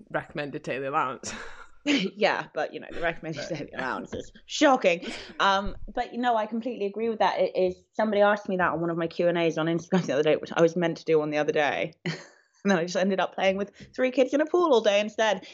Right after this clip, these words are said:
Speaker 2: And then it expired and I felt really bad. Anyway, <laughs>
Speaker 1: Babe, you know
Speaker 2: side
Speaker 1: you
Speaker 2: point
Speaker 1: can
Speaker 2: of
Speaker 1: get
Speaker 2: mine.
Speaker 1: them back.
Speaker 2: Huh?
Speaker 1: You know, if you go to archive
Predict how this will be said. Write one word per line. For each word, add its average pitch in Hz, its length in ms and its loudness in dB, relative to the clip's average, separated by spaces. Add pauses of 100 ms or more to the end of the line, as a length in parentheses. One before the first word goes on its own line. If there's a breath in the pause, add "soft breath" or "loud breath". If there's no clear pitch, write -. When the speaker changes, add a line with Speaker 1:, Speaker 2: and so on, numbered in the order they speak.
(120 loud breath)
Speaker 2:
And 208 100 -4
then 208 60 0
it 185 100 -2
expired 196 300 0
and 190 100 0
I 175 60 -2
felt 175 220 -2
really 170 160 -2
bad. 170 220 2
Anyway, 196 460 0
<laughs> - 80 -20
Speaker 1:
Babe, 269 240 0
you 269 80 0
know 330 120 4
Speaker 2:
side 403 100 4
Speaker 1:
you 480 60 -4
Speaker 2:
point 403 160 -2
Speaker 1:
can 415 100 2
Speaker 2:
of 311 40 -4
Speaker 1:
get 302 200 2
Speaker 2:
mine. 262 140 -2
Speaker 1:
them 247 60 -4
back. 240 520 2 (440)
Speaker 2:
Huh? 196 340 0 (380)
Speaker 1:
You 233 60 -2
know, 285 100 0
if 330 140 -2
you 320 80 2
go 285 220 -2
to 214 420 -2 (100)
archive 196 640 -4